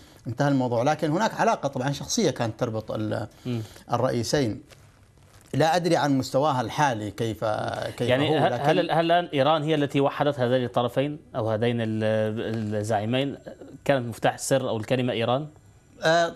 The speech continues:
Speaker 1: طبعا، آم، إيران لها علاقة وطيدة مع، مع أريتريا، مع النظام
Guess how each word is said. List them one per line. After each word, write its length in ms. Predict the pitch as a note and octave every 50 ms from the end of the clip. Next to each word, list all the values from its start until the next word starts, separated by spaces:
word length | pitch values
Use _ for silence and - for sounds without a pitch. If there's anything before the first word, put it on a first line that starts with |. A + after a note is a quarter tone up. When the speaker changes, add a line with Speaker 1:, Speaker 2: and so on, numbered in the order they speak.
| - -
Speaker 1:
طبعا، 420 | A3+ G#3+ A3 G#3 F#3+ D#3 - E2+
آم، 420 | E2+ - - - - - - - - - - - - - -
إيران 380 | F3+ F#3 G3 G#3+ A#3 A#3 A3
لها 120 | G#3+ G3 F#3+
علاقة 340 | F3+ F#3 G#3 A3 G3 - E3
وطيدة 400 | E3+ E3+ E3+ - G3 D3+ B2+ B2
مع، 180 | A#2+ A2 A#2 A#2+
مع 380 | A#2 A#2 A2 A#2+ A#2+ A#2 A#2+
أريتريا، 280 | B2+ C#3+ C#3 C#3 A#2+ A#2
مع 120 | A2 G#2+
النظام 420 | A#2 A#2+ A#2+ B2+ C#3+ C3+ G#2+ F#2+